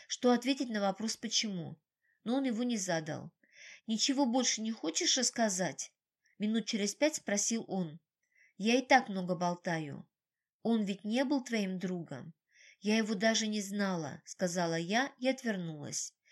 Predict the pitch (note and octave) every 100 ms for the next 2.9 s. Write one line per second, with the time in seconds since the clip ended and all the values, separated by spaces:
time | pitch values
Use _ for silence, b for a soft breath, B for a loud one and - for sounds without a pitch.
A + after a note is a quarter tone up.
0 | B B B G3+ G3+ G3+ G3+ - F#3+ A3+
1 | D4+ C#4 C#4+ B3+ B3 A#3+ A#3 G#3 G#3+ G#3+
2 | b b - D4+ G3+ - C#3+ A#2